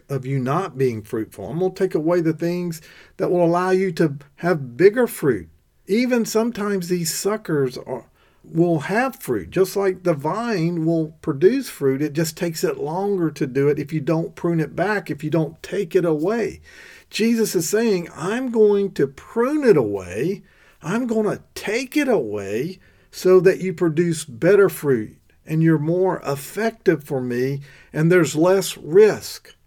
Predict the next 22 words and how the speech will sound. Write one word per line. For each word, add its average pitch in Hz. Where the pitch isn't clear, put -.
This 160
is 175
what 180
Jesus 160
says 165
in 160
verse 156
three. 240
"Already 185
you 175
are 139
clean 131
because 165
of 147
the 165
word 135
that 139
I 135
have 135
spoken 127
to 185
you." 123